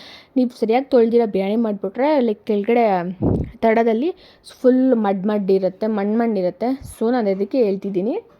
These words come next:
three to four times ಕ್ಲೀನಾಗಿ ಅದನ್ನ ಸಾ-, ಸಾಫ್ಟಾಗಿರುತ್ತೆ, ಉಜ್ಜಿ ಉಜ್ಜಿ ಕ್ಲೀನಾಗಿ ತೊಳ್ಕೊಳ್ಳಿ. ನಾನು ಹೇಳ್ತಿದ್ದೀನಿ ಇದು ನುಣ್ಣಗಾಗಿಲ್ಲ, ಇನ್ನೊಂದ್ಸಲ ರುಬ್ಬಿ ಅಂತ ಗೊತ್ತಾಗಿಲ್ಲ. So ನುಣ್ಣಗಾಗಿತ್ತು, ರುಬ್ಕೊಟ್ಬಿಟ್ಟು ಹೋದ್ರು. So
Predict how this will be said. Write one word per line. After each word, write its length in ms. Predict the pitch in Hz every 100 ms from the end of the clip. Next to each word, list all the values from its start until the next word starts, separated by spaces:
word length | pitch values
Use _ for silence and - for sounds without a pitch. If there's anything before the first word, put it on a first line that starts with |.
| _ _ _ _ _ _ _ _ _ -
three 240 | 262 254
to 80 | 285
four 360 | 277 220 208 -
times 220 | 208 208 - - _ -
ಕ್ಲೀನಾಗಿ 680 | 240 262 269 240 226 262 285
ಅದನ್ನ 360 | - 208 220
ಸಾ-, 380 | 214 - 214 -
ಸಾಫ್ಟಾಗಿರುತ್ತೆ, 600 | 233 240 - 254 220 269
ಉಜ್ಜಿ 320 | 262 208 180
ಉಜ್ಜಿ 220 | 247 220 285
ಕ್ಲೀನಾಗಿ 300 | 233 226 214
ತೊಳ್ಕೊಳ್ಳಿ. 460 | 196 185 185 262 359 - - - - 247
ನಾನು 140 | 233
ಹೇಳ್ತಿದ್ದೀನಿ 560 | 214 226 226 233 233 247
ಇದು 160 | 208
ನುಣ್ಣಗಾಗಿಲ್ಲ, 840 | 208 208 226 226 202 196 196 196
ಇನ್ನೊಂದ್ಸಲ 480 | 190 185 196 202 202
ರುಬ್ಬಿ 280 | 196 180 190
ಅಂತ 160 | 202 202
ಗೊತ್ತಾಗಿಲ್ಲ. 540 | 208 190 185 214 180 180 330 _ - - - _ -
So 180 | 285
ನುಣ್ಣಗಾಗಿತ್ತು, 840 | 269 262 311 269 214 214 220 196 208 349 - -
ರುಬ್ಕೊಟ್ಬಿಟ್ಟು 560 | 214 - 240 220 202 202
ಹೋದ್ರು. 260 | 180 254
So 180 | 392 -